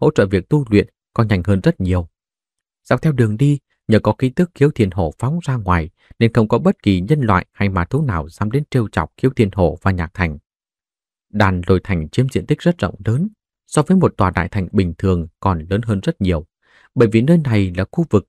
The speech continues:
của luyện dược sư công hội. Uy danh của luyện dược sư công hội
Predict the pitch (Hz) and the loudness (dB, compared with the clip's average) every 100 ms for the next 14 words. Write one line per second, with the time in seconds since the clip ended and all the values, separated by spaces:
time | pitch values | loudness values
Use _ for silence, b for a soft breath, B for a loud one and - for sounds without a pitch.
0 | _ 98 92 90 90 90 - 101 - 92 | _ -2 0 0 -2 -6 -4 -4 -2 -4
1 | - 90 - _ _ _ _ _ - 107 | -2 -4 -4 _ _ _ _ _ 4 4
2 | 92 98 90 92 92 98 92 - 104 95 | 4 -2 -2 0 0 0 -4 -2 -4 0
3 | 95 90 95 82 | -2 -2 -2 -2